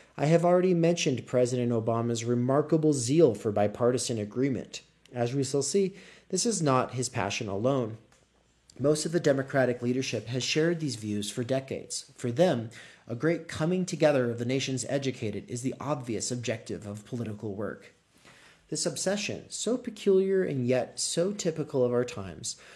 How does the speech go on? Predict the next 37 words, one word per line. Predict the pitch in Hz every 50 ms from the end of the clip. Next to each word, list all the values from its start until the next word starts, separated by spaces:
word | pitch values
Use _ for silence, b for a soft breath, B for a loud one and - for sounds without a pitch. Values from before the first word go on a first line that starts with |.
| B B B B B -
arises | 151 135 131 123 131 147 160 160 165 160 160
from | - 156 147
the | 139 139
professionals' | - 147 - - 160 165 165 - 185 180 180 180 180 180 - -
well-known | 127 123 127 139 151 151 131 127 131 135 135
disgust | 131 135 123 - - - 120 - - - - - - -
with | 131 - -
partisanship | - 131 120 117 113 - - 85 92 - - - 80 - - 117 -
and | 120 120 117
their | 113 113
faith | 113 - 147 147 151 156 151 156 -
in | - 131 135 123
what | 123 131 - -
they | - 131 127
take | 127 - 147 151 160 156 - - -
to | - - 127
be | 117 123 120 120 - -
apolitical | 127 135 143 139 139 - 135 127 117 110 110 113 104 101
solutions. | 104 - - 110 107 110 110 - - - - - - - - _ _ _ _ B B B B B B B B B B
If | - 123 127
only | 151 156 180 190 190
they | 185 180 170
could | 175 - 156 131
bring | 143 135 131 123
Washington, | 120 120 127 131 - - - - 131 131 127 123 110 - -
Washington's | 123 120 123 127 127 - 127 120 113 - 127 117 104 -
best | - - 131 139 135 - - - - -
together, | - 135 127 - 127 117 104 85 - - - - -
they | 113 110
believe, | 104 104 98 101 101 98 - - - B B B B B B B B
they | 120
could | 120 - 151 139
enact | 143 147 147 151 156 151 - - - - -
their | 139 131 131
common | 135 - - 131 135 135 139 131
knowledge | 127 117 110 117 120 117 117 -
program. | - 127 123 123 117 104 85 64 60 -